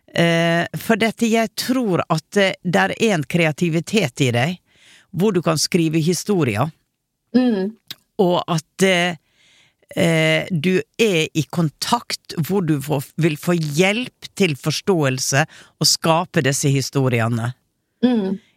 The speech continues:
Speaker 1: Jeg får en liten forfatter i deg, rett og slett. Det, det popper opp nå.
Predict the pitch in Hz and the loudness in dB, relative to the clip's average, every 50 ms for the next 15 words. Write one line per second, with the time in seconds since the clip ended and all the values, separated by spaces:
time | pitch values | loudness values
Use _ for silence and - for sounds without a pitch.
0 | _ - 196 196 190 - - - 254 233 214 190 185 180 180 196 214 - _ - | _ -2 0 0 0 -2 -2 0 2 2 2 2 2 2 2 0 0 -2 _ -4
1 | 202 147 - 156 143 - - 175 - _ - 131 117 123 123 113 123 131 147 147 | -2 0 0 -2 -2 0 -2 -2 -2 _ -2 -2 0 0 0 0 0 0 -2 -2
2 | 143 - - 151 156 160 - - 139 123 151 143 127 - 175 165 120 - - 151 | -4 -4 -2 -2 -2 0 0 -2 -2 0 0 -2 0 0 -2 -2 -2 -2 -2 0
3 | 156 214 - - - 185 185 - _ - 214 160 127 147 170 160 160 151 131 180 | 0 0 0 0 -2 -2 -2 -2 _ 0 0 0 0 0 0 2 2 2 0 0
4 | 170 | -2